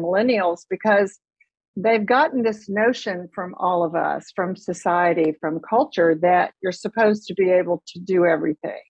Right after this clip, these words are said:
Juggle your kids, juggle your career, keep your husband happy, keep the house cleaned.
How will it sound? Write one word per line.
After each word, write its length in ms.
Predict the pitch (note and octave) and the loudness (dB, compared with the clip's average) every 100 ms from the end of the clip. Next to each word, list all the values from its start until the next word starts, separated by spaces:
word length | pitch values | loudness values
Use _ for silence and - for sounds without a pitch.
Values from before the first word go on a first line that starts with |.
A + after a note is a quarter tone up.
| _ _ - - - - - | _ _ -20 -20 -20 -20 -4
Juggle 420 | G#3+ A3 A3+ A#3 | 2 2 4 4
your 160 | A3 G3 | 4 2
kids, 680 | - G3+ F#3+ F#3+ F#3 F3 - | 2 2 6 6 4 0 -8
juggle 400 | - G3+ G#3 G3 | -2 0 2 2
your 180 | F#3+ | 0
career, 640 | F3+ - F#3 F3+ F#3 F3 E3+ | -2 -6 -4 -2 0 0 -2
keep 200 | - A3 | -8 -8
your 140 | G#3+ G3 | -6 -2
husband 500 | F#3+ F#3 - F#3 F#3 | 0 -2 -4 -8 -6
happy, 720 | F3 F3 F3 - F3 F3 E3 - | -2 0 0 0 0 2 0 -4
keep 160 | B3+ - | -8 -2
the 80 | - | -4
house 480 | - G#3 G3 G3 - - | 0 0 0 -2 -6 -8
cleaned. 460 | F#3+ F3+ F3+ F3 | -6 -6 -6 -8